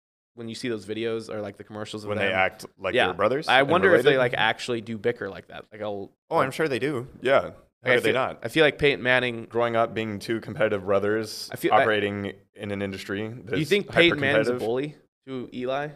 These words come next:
Speaker 2: Probably. I hope
Speaker 1: Do you think he,
Speaker 2: so.
Speaker 1: like, gave him wet willies and titty twisters and things like that?
Speaker 2: Uh,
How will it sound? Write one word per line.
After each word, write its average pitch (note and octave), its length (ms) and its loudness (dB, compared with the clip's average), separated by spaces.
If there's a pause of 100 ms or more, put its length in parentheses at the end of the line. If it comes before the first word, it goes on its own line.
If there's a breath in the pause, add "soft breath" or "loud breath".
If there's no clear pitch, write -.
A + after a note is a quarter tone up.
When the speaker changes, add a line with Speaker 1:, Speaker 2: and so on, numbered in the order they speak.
(120)
Speaker 2:
Probably. G#2 400 -2 (200)
I F#2+ 60 -12
hope A2+ 100 0
Speaker 1:
Do C#3 40 -4
you B2 60 -8
think F3+ 120 10
he, - 60 6
Speaker 2:
so. A#2+ 40 4
Speaker 1:
like, A2+ 140 2
gave B2 160 2
him A2+ 100 -2
wet A#2 160 0
willies A#2 320 2
and G2+ 100 -12
titty A2+ 160 -8
twisters A2+ 380 -6
and G#2 80 -14
things G#2+ 160 -10
like G#2+ 160 -4
that? A#2 260 -4 (220)
Speaker 2:
Uh, E2+ 140 -6